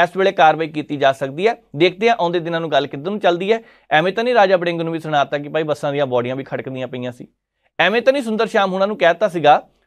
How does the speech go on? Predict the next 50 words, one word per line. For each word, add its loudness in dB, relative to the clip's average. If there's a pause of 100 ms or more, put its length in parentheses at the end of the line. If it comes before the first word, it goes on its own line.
(140)
ਸੁੰਦਰ 0
ਸ਼ਾਮ 2
ਅਰੋੜਾ 2
ਦੀਆਂ -4
ਸੁੰਦਰ -2
ਰਾਤਾਂ 0
ਸੀਗੀਆਂ, -8 (320)
ਉਸ -6
ਵੇਲੇ 4
ਵੀ 2
ਤਾਂ 0
ਬੜੇ 2 (220)
ਖੁਲਾਸੇ 2
ਹੋਏ 0
ਸੀ, -4 (220)
ਨੋਟ 2
ਵਾਲੀ 2
ਮਸ਼ੀਨ -6
ਆਪ -2
ਹੀ -8
ਨਾਲ 0
ਲੈ 0
ਕੇ -8
ਤੁਰ -6
ਪਏ, -4 (280)
ਨਾਲ 2
ਪੈਸੇ -2
ਵੀ -10
ਸੀ, -10
ਨੋਟ -6
ਮਸ਼ੀਨ -10
ਗਿਣਨ -4
ਵਾਲੀ। 0 (460)
ਜਦੋਂ 0
ਸਿਆਸਤਦਾਨ 0
ਇੱਥੇ -8
ਤੱਕ -4
ਪਹੁੰਚ -4
ਜਾਂਦੇ -2
ਨੇ -6 (140)
ਤਾਂ 2
ਆਪੇ -6
ਅੰਦਾਜ਼ਾ -2
ਲਗਾਇਆ 2
ਜਾ 0
ਸਕਦਾ -4
ਹੈ। -8 (260)
ਭਾਰਤ 4
ਭੂਸ਼ਣ -4
ਆਸ਼ੂ -2